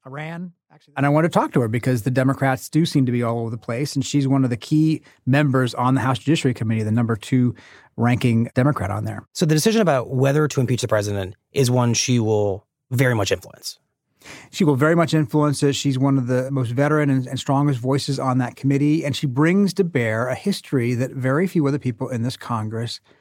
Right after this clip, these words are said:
Speaker 1: have, which is that she has been there basically through all of these impeachment debates of the last four decades. She was in Congress as a staffer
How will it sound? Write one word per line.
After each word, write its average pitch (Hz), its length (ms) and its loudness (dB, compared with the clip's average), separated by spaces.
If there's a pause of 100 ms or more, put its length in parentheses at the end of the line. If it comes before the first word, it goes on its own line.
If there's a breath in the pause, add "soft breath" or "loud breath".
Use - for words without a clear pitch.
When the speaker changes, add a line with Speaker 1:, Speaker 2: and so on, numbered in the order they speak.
Speaker 1:
have, 180 420 -4
which 127 180 -4
is 123 120 0
that 135 100 -2
she 165 220 0
has 180 120 2
been 233 220 0
there 120 300 -2 (460 soft breath)
basically 143 480 2
through 147 300 0
all 185 360 2
of 175 80 0
these 165 320 0 (140)
impeachment 165 420 -2
debates 127 380 -2
of 139 120 -6
the 131 100 -2
last 127 520 -2
four 135 220 2
decades. 113 500 -4
She 117 140 -8
was 113 240 -8 (100)
in 117 180 -4
Congress 160 540 0
as 123 160 -6
a 107 100 -6
staffer 175 720 -6